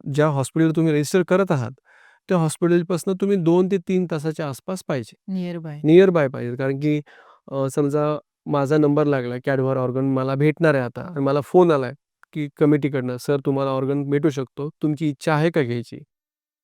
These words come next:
Speaker 1: त्यांचं परमिशन भेटलं तर मग ते हॉस्पिटलला जातं की "तुमच्या हॉस्पिटलचा हा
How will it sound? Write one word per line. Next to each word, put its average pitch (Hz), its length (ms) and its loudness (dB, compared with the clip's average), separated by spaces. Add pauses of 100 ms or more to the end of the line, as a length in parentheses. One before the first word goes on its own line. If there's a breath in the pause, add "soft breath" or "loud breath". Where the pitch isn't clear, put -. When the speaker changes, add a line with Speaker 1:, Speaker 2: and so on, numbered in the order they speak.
(120)
Speaker 1:
त्यांचं 147 280 2
परमिशन 156 480 0
भेटलं 143 280 -4
तर 147 100 -6
मग 147 160 -2
ते 160 100 0
हॉस्पिटलला 147 600 0
जातं 127 200 -2
की 127 120 -6
"तुमच्या 135 260 -4
हॉस्पिटलचा 135 420 -4
हा 135 120 0